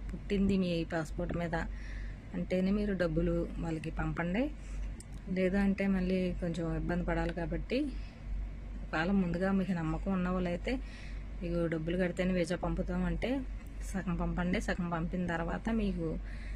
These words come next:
ఆ వీసా అయిపోయాక మిగతా, ఈ వీసా వచ్చేసిన తర్వాత మిగతావి పంపేసుకోండి. చూసారు కదా, ఇక్కడ వీసాలో చాలామంది తీస్తామని చెప్పి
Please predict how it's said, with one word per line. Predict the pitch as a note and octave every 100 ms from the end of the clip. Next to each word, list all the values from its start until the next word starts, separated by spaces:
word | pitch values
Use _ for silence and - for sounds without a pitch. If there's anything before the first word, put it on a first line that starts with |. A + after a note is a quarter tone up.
| - - -
ఆ | E3+
వీసా | D#3+ E3+ D#3+ F#3+
అయిపోయాక | F#3 G3 G#3+ A3
మిగతా, | G3 F3+ F#3
ఈ | F3+
వీసా | F3 E3 F3+ F3+ F3
వచ్చేసిన | E3 F3+ F3+ F#3
తర్వాత | F3 F3+ A#3
మిగతావి | G#3+ F3+ F#3 F3+
పంపేసుకోండి. | E3 D#3+ D#3 - D#3+ F3 C4+ - - - - - - - -
చూసారు | F#3+ E3 F3+ F3+
కదా, | E3+ G3 C4+ C4 - - -
ఇక్కడ | - F#3 F#3 F#3 F3
వీసాలో | E3+ F#3 F#3 F#3 F3+
చాలామంది | F3 E3 F3+ F#3 F3+ F3 F3 F3
తీస్తామని | F3 F3 F3+ F3 F3
చెప్పి | E3+ -